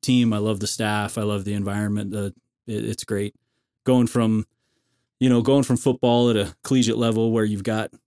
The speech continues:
you know, sixty, seventy, eighty thousand people in the stands sometimes to maybe eight, nine hundred, maybe a thousand on a good day at home. You know, it's a little different, different format, a little different environment, but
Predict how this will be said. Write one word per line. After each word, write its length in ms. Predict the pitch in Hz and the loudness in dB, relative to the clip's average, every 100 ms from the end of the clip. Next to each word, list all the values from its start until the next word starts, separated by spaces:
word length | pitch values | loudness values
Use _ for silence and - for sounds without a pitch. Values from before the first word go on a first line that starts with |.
| _ _ | _ _
you 140 | 117 | -4
know, 160 | 107 107 | -2 -2
sixty, 360 | - 120 - 110 | -4 -4 -2 -2
seventy, 380 | 120 107 110 | -2 -2 0
eighty 220 | 107 110 107 | 0 0 0
thousand 340 | 110 110 104 | -2 0 -2
people 300 | 117 110 110 | -2 -2 -2
in 60 | 104 | -2
the 40 | |
stands 320 | - 110 107 | -2 -2 -2
sometimes 520 | 107 98 107 107 101 | -4 -4 -4 -4 -4
to 260 | - 107 101 - _ _ _ - - - | -6 -6 -6 -12 _ _ _ -16 -14 -4
maybe 580 | 110 113 110 110 107 98 - | 0 2 2 2 0 -4 -4
eight, 180 | 120 113 | -2 0
nine 280 | 123 110 110 | 2 2 0
hundred, 420 | 110 110 110 98 - _ _ _ | 0 0 0 -2 -8 _ _ _
maybe 280 | 113 113 110 | 0 2 2
a 40 | |
thousand 480 | 104 104 107 107 104 | 2 0 0 0 0
on 100 | 104 | -2
a 60 | 104 | -2
good 180 | 107 101 | -2 0
day 260 | 110 107 | -2 0
at 40 | 107 | 0
home. 420 | 113 113 110 - _ _ _ | 0 0 -2 -6 _ _ _
You 140 | 120 | -4
know, 140 | 107 104 | -2 -2
it's 100 | - | -2
a 60 | |
little 180 | 110 107 | -2 -2
different, 480 | 98 107 - 101 117 | -2 -2 -2 -6 -2
different 300 | 117 110 104 | -2 -2 -4
format, 400 | - 110 110 107 | -2 -2 0 -2
a 20 | |
little 160 | 110 104 | -4 -4
different 240 | 104 110 | -4 -4
environment, 460 | 101 104 107 107 90 | -4 -4 -4 -4 -6
but 180 | 110 | -8